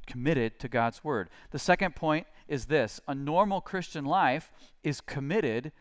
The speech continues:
to God's church. Typical everyday life for someone who follows Jesus means being devoted to the fellowship. It's, it's devoted to God's word, and it's devoted to God's church. Look back at verse forty-two in the literal translation again.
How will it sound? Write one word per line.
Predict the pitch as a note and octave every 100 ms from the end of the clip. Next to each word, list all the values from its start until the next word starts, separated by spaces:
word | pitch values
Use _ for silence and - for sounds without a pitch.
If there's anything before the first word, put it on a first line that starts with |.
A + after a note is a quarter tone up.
| _ -
to | F3+
God's | C#3 A2+ A#2 -
church. | - G#3 D#3+ - - - - _ _ _ _ _ _ _ - - -
Typical | - G#3 B3 A#3+ A#3+ B3+ -
everyday | C#3+ E3+ A#3 A#3+
life | A#3+ G3 G3+ A3 -
for | D#3
someone | - E3 F#3+
who | A3
follows | A3 G3+ G#3 A3+
Jesus | - D3+ C#3 D#3+
means | - D3+ E3
being | - E3+ F3+ A3
devoted | A3+ C3+ C3 D3+ -
to | -
the | D3+
fellowship. | - A3 G3 - A2 - _ _ _ _ _ _ _ _ _ _ _
It's, | F3 -
it's | F#3+ -
devoted | F3 G#3+ G#3
to |
God's | G#3 G3 D3+
word, | F3+ A#3 C#4 G#3+
and | F#3
it's | -
devoted | F3 D#3+ E3 -
to | F3+
God's | D3 C#3 C#3+ - -
church. | - G#3 D3 - - -
Look | - A3+
back | A#3+ A#3+
at | G#3+
verse | F3 F#3+
forty-two | - G#3+ G3 - - G#3 D#3 D#3+ - - - _ _ _ _ -
in | F3+
the | F3
literal | E3+ F#3 G#3
translation | G3+ G3 E3 C#3 D3 C#3 C#3+
again. | A#2+ C3+ C#3 D3+ D#3+